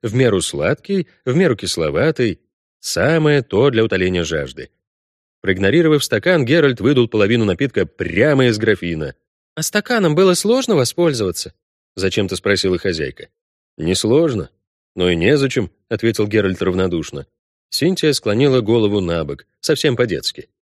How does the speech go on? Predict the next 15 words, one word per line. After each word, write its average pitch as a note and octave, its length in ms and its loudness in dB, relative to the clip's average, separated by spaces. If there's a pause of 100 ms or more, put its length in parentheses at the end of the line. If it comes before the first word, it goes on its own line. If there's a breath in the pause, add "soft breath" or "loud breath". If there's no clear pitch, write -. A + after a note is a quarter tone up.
(320)
"Пытаешься G3 500 -2
выглядеть G3 400 0
грубияном F#3 560 2
и F3+ 40 2
невежей?" F3+ 520 -2 (280)
"Зачем C3+ 440 2
мне A#2+ 220 4
пытаться?" F#2+ 640 -4
удивился G#2+ 440 0
Геральт. F2+ 420 -2 (100)
"Я D#2 180 -4
есть A2 340 2
грубиян B2 500 2
и - 20 2
невежа. F#2+ 540 0